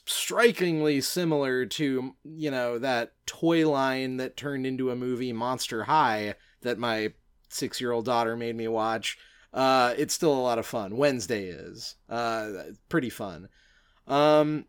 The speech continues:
March also has Shazam! Fury of the Gods, which,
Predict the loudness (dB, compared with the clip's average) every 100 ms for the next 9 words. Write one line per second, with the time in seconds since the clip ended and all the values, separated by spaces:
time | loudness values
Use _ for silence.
0 | _ _ _ _ _ _ _ _ -6 2
1 | 4 4 6 4 4 4 4 6 6 6
2 | 4 0 -4 0 2 4 2 2 2 0
3 | 0 -2 0 0 4 4 4 0 6 6
4 | 6 4 0 -4 -6 -2 -2 -2 -4 -6